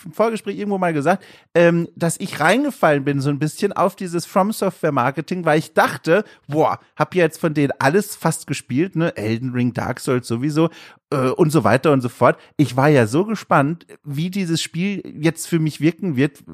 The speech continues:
Ich hab mit Max gar nicht so viel am Hut, aber ich dachte mir, boah, wenn das von denen ist.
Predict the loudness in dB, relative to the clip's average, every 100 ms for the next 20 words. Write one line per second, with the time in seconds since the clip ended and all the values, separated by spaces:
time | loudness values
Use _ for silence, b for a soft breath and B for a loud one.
0 | -12 -8 -4 -2 -2 0 0 0 -2 0
1 | 2 0 -4 -6 -4 -2 -2 -2 0 2
2 | 2 0 -4 -2 -2 -6 -2 2 2 2
3 | -4 -10 -10 -10 -10 -12 -12 -6 -4 -2
4 | -2 0 -2